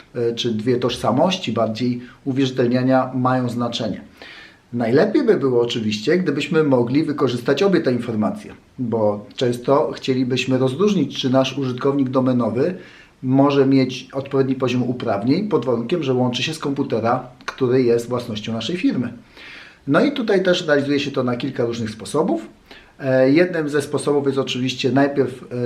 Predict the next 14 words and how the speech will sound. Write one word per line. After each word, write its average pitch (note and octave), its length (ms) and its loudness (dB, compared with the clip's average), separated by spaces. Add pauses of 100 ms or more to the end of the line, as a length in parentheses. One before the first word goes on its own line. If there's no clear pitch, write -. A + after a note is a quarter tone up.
(240)
mm, A#2+ 460 -6
zanotowanie C3+ 840 2
takiej C#3 360 -2
informacji, C3 640 -2
że A#2+ 100 -2
dany A#2+ 520 -2
endpoint C3 540 -2
się A#2 300 -4
zalogował A#2 760 0 (260)
maszynowo, B2+ 760 0
czyli G#2+ 300 -4
że G#2+ 140 -6
ten G#2+ 300 -4
Windows B2+ 360 0